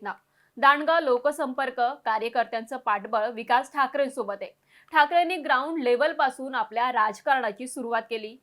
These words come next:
नगरसेवक, महापौरपद तसंच महापालिकेत विरोधी पक्षनेतेपदही त्यांनी भूषवले. अशातच दोन हजार नऊ दक्षिण पश्चिम नागपूर विधानसभा निवडणुकीवेळी देवेंद्र फडणवीस ठाकरेंमध्ये सामना रंगला होता,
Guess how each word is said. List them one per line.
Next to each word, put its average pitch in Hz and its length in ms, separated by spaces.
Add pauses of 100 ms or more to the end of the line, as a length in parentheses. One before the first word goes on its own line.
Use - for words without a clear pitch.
(160)
नगरसेवक, 240 640 (140)
महापौरपद 226 640 (140)
तसंच 277 260
महापालिकेत 254 680 (360)
विरोधी 320 320
पक्षनेतेपदही 311 1000
त्यांनी 254 240
भूषवले. 233 500 (340)
अशातच 349 440
दोन 302 200
हजार 330 260
नऊ 285 260
दक्षिण 254 460
पश्चिम 294 480
नागपूर 262 380
विधानसभा 262 640
निवडणुकीवेळी 262 760 (360)
देवेंद्र 311 380 (100)
फडणवीस 285 580
ठाकरेंमध्ये 247 680
सामना 269 440
रंगला 214 220
होता, 214 260